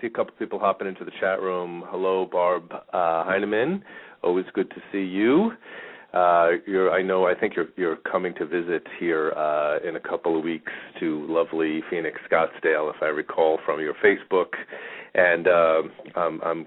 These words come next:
I hope the weather stays where it's at right now 'cause it's freaking gorgeous out right now. <laughs> And by the way, Barb's a, a client of mine and a, and a good friend.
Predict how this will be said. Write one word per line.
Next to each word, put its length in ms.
I 60
hope 240
the 80
weather 420
stays 380
where 160
it's 160
at 180
right 220
now 180
'cause 200
it's 180
freaking 320
gorgeous 480
out 340
right 240
now. 480
<laughs> 180
And 240
by 140
the 100
way, 140
Barb's 420
a, 340
a 200
client 320
of 100
mine 280
and 120
a, 240
and 80
a 60
good 240
friend. 320